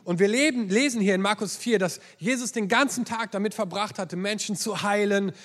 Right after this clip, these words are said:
zu ihnen zu reden, in großen Menschenmassen unterwegs war. Und am Abend dieses Tages steht hier, sagt er zu seinen Jüngern, „Komm, wir steigen ins Boot und wir fahren auf die andere Seite, ans andere Ufer gegenüber.“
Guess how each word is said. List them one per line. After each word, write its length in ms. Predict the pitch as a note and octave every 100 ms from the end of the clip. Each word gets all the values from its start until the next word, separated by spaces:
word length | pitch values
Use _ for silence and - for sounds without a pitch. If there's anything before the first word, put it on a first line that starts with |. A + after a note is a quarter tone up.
| -
zu 160 | -
ihnen 140 | A3 A3
zu 120 | A#3+
reden, 600 | F#3 F#3 G3+ G3+ G3 F#3+ - -
in 100 | F#3+
großen 380 | E3 A#3 A#3 G3+
Menschenmassen 600 | G#3 A3 A3+ G3+ G3+ G#3+
unterwegs 540 | F#3+ F#3 F#3 G3 -
war. 80 | F#3
Und 100 | F#3
am 120 | F#3
Abend 680 | G3 A#3 B3+ G#3+ A3 D4 - _ _ _
dieses 360 | D#3 G3+ A3 -
Tages 420 | G#3 G#3+ F3+ D3+
steht 220 | - D#3+
hier, 160 | G3 D#3
sagt 180 | G3
er 100 | G#3+
zu 60 | F#3
seinen 340 | F#3+ F#3 F#3 D#3+
Jüngern, 260 | F3 F#3
„Komm, 300 | E3 - D3+ A2 - - - -
wir 140 | E3+
steigen 340 | - G3+ A3+
ins 160 | A3 -
Boot 280 | D#3+ A3 G3
und 60 |
wir 100 | F3
fahren 260 | D3 G3 G3+
auf 100 | E3
die 140 | -
andere 320 | F3 G3+ F3+ D#3
Seite, 400 | D#3 E3 C#3+ A2+ - - -
ans 180 | C#3+ -
andere 300 | F#3 F3+ E3
Ufer 280 | F#3+ D#3
gegenüber.“ 460 | C#3 C3+ C3+ A#2 G#2